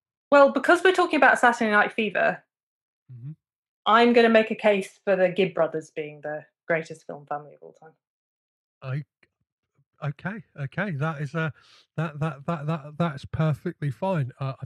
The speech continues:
Speaker 2: do believe that you're, you're wrong, but from hearing your, uh, <laughs> he-, he-, he-, hearing obviously being a, uh,
Speaker 1: Well, the thing is,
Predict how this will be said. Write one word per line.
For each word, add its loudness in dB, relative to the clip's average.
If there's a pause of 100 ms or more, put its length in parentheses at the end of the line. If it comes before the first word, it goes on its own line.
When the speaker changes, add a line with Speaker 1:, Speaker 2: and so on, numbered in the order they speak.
Speaker 2:
do -4
believe -6
that -14
you're, -2 (540)
you're 2
wrong, 2
but -6
from -2
hearing 0
your, -2
uh, 0 (220)
<laughs> -20
he-, -2
he-, -4
he-, -2 (100)
hearing 0
obviously -4
being -4
a, -4
uh, -12 (420)
Speaker 1:
Well, 6
the 6
thing 6
is, 0